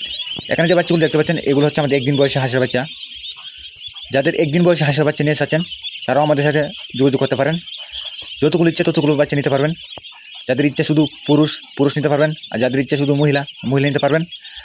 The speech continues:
আর যাদের ইচ্ছা মিক্সড, অর্থাৎ পুরুষ মহিলা মিক্সড করে যারা বাচ্চা নিতে চাচ্ছেন, তারাও আমাদের সাথে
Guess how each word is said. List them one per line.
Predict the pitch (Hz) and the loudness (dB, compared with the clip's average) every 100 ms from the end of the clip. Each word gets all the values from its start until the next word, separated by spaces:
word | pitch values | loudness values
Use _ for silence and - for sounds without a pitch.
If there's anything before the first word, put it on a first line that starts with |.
| - | -8
আর | 101 120 | -2 0
যাদের | 135 151 | 0 0
ইচ্ছা | - 160 143 127 | 0 0 0 0
মিক্সড, | 156 - - - - | 2 0 -6 -14 -6
অর্থাৎ | - 135 - | -2 0 0
পুরুষ | 147 147 | 0 2
মহিলা | 151 151 143 - - - - | 2 2 0 -4 -14 -20 -4
মিক্সড | 143 - 147 | -2 0 0
করে | 156 147 | 2 2
যারা | 151 143 | 2 2
বাচ্চা | 143 147 | 0 -2
নিতে | 143 | -2
চাচ্ছেন, | 143 165 175 - - - - | -2 -2 -6 -8 -20 -18 -4
তারাও | 123 139 | 0 2
আমাদের | 135 131 | 2 0
সাথে | 135 | -2